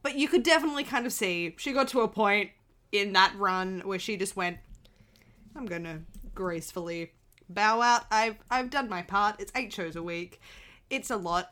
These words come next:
And, like, I, I'm still, I was so happy and shocked, though, that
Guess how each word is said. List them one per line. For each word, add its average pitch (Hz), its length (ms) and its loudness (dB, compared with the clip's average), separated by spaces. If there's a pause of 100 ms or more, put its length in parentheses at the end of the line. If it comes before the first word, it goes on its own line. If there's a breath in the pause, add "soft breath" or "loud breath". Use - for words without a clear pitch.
And, 220 260 -2
like, 233 240 -2
I, 247 120 -2 (100)
I'm 339 200 0
still, 185 460 -2 (1000)
I 233 120 4
was 233 180 -2
so 247 520 0
happy 233 720 2
and 240 200 2
shocked, - 380 -2
though, 165 200 0
that 208 260 -2